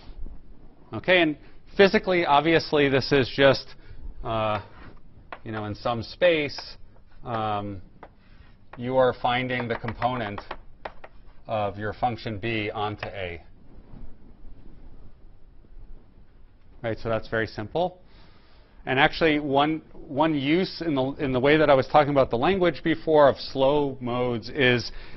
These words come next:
if I think about the hydrodynamic modes of the system, I can, if I think that I've selected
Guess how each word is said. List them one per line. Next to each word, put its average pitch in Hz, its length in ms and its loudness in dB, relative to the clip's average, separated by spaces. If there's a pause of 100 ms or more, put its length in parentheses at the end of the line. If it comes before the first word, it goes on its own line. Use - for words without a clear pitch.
if 123 140 -2
I 123 80 4
think 165 180 2
about 147 200 8
the 123 60 0
hydrodynamic 156 640 6
modes 139 280 4
of 120 100 -4
the 117 80 -2
system, 135 580 2 (500)
I 139 140 4
can, 131 360 -2 (200)
if 151 140 2
I 139 100 6
think 220 260 2
that 175 120 6
I've 147 120 4
selected 139 760 4